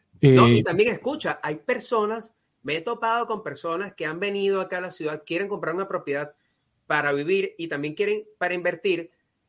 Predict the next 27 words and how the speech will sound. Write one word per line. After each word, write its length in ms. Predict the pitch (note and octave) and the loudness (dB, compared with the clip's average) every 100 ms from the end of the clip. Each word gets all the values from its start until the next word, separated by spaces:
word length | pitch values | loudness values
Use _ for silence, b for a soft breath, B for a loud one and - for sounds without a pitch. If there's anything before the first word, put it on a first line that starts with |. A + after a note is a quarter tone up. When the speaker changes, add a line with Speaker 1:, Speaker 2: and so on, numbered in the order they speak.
| _ | _
Speaker 1:
y 280 | G3 G3 F3+ | -4 2 2
resulta 760 | F3+ F#3 - C4 G3 G3 G#3 - _ | 2 -2 -2 -4 -2 -4 -4 -10 _
que 540 | F3 F3 E3 D#3+ E3 _ _ _ | -2 0 2 0 -4 _ _ _
por 240 | F3 F3+ E3+ | -2 0 2
lo 220 | F3 F3 | 0 0
que 240 | E3+ E3+ | 0 0
encuentran 440 | E3+ G#3+ B3 B3+ A#3+ | 2 2 2 4 2
en 100 | A3 | 4
Google, 480 | A#3+ A#3 A#3+ G#3+ D#3+ | 4 4 4 0 -2
ya 300 | F3 F#3 G3 | 0 2 2
ellos 280 | G#3 G#3+ - | 0 -4 -6
se 120 | G3+ | -10
consideran 520 | F#3+ D#3+ E3 E3+ G3+ | -8 -8 -4 -2 -2
expertos. 760 | E3+ - - G3 D#3+ A2+ G#2 _ _ _ _ | -4 -8 0 0 0 -6 -14 _ _ _ _
Y 80 | E3 | -6
resulta 420 | F3+ - F#3+ A#3+ | -6 -2 -2 -2
que, 300 | A#3+ G#3 - _ _ _ _ _ _ _ _ _ | -2 -4 -4 _ _ _ _ _ _ _ _ _
eh, 320 | F3 F3+ - _ _ | -10 -10 -12 _ _
al 300 | - E3+ E3 - | -6 -4 -4 -8
poder, 400 | - F3 A3+ A#3 - | 0 2 4 0 0
hay 160 | F#3 A3+ | -2 0
una 200 | C4 A#3 | 0 0
designación 840 | G3+ F#3 G3+ F3 D#3 - A3 F#3+ | -2 -6 -6 -4 -4 0 2 2
inclusive 640 | D#3 D3 C#3 F#3+ E3+ C3+ C#3 | 0 -6 -4 -2 -2 -4 -6
en 80 | |
la 80 | C#3 | -8
asociación, 640 | C3+ C3+ - D#3 F3 G3+ | -8 -16 -10 -6 -4 -6